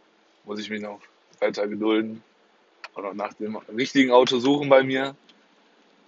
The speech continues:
Ähm, ja, was gibt's sonst Neues? Äh, Lupin oder Lupin auf Deutsch kam vor kurzem raus. Eine sehr, sehr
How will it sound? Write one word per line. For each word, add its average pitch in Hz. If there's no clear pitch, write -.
Ähm, 98
ja, 143
was 165
gibt's 156
sonst 202
Neues? 113
Äh, 117
Lupin 190
oder 120
Lupin 165
auf 135
Deutsch 170
kam 175
vor 165
kurzem 170
raus. 165
Eine 113
sehr, 135
sehr 143